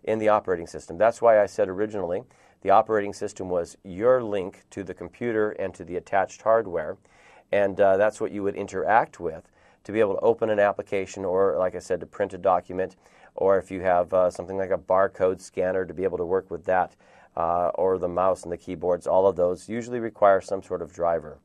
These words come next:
So as I said, in the old days of the command line interface, which is what we originally had and still have in, to-, in today's present world, it was a, uh, tricky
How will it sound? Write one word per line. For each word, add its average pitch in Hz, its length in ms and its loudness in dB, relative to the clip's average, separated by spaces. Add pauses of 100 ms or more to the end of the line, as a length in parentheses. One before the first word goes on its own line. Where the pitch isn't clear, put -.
(1300)
So - 160 2
as 147 100 2
I 143 60 4
said, 170 280 2
in 107 100 0
the 95 140 -8
old 143 280 4
days 82 240 -2
of 80 100 -12
the - 60 -18
command 110 320 0
line 101 180 0
interface, 92 600 -8 (160)
which 104 180 -10
is 107 80 -6
what 117 160 2
we 113 160 -4
originally 123 500 -2
had 95 420 -4 (520)
and 110 160 2
still 165 280 0
have 151 320 4
in, 101 120 -4
to-, 104 280 -2
in 95 80 -2
today's 107 340 0
present 101 360 0
world, 92 400 2 (420)
it 117 200 0
was 117 340 0
a, 107 260 2
uh, 95 140 0
tricky 143 520 -6